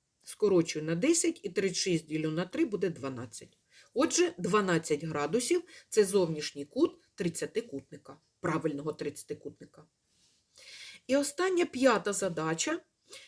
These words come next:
Скільки сторін має правильний многокутник, якщо його кут дорівнює сто шістдесят п'ять градусів? Ну, це його кут, значить, це його внутрішній кут. Я тоді його покажу так, альфа.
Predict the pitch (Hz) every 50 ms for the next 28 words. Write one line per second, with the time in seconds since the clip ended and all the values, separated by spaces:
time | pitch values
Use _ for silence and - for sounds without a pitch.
0 | - - - - - - 330 392 381 - 349 320 - - - 330 311 247 240 233
1 | 240 247 254 - - 208 247 254 247 240 240 240 - - 254 254 254 220 180 165
2 | 180 175 165 165 165 160 175 185 185 196 233 247 247 - 381 415 427 - 226 170
3 | 165 - _ - - _ _ 190 240 247 247 - - 262 254 233 190 180 180 165
4 | 170 165 160 - - - 330 392 - - - 180 170 175 170 170 214 285 311 311
5 | 285 285 285 285 - - 180 233 277 277 - 269 254 - 165 170 165 - 160 180
6 | 175 - - 156 170 165 170 160 160 143 120 107 - 110 - - - _ _ _
7 | _ _ _ _ _ _ _ _ _ _ _ _ _ _ _ - - - _ _
8 | _ - 190 220 220 190 - - - _ _ _ _ _ _ _ _ - - -
9 | 185 185 180 202 196 190 240 226 233 - - 180 151 143 - - - - _ _
10 | _ - 160 170 175 170 - 175 170 - - 202 196 175 170 175 208 214 190 -
11 | - - _ _ - 156 175 226 254 262 190 143 - 190 175 202 - - 233 247
12 | 254 247 - 269 269 277 - - - _ _ _ _ _ _ _ 170 175 170 -
13 | 180 165 175 185 170 196 170 170 - 160 - 180 165 170 170 165 143 139 - -
14 | - 190 170 143 139 147 156 - 220 233 262